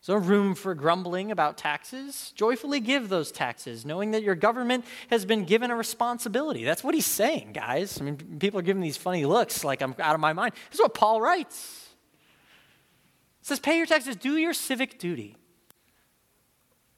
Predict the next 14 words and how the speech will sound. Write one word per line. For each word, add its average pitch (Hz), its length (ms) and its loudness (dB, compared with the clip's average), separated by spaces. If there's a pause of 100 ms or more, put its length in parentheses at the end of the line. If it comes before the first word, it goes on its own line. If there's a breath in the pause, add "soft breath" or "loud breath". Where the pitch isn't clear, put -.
(360)
Talks 269 220 2
about 254 180 4
being 254 240 0
in 208 120 0
subjugation 220 800 2
to - 80 -10
your 208 80 -2
government. 220 200 2
He's 202 120 0
saying, 226 180 -2
"Serve 262 640 -2
those 233 340 -2
in 226 100 -6
power. 190 520 -2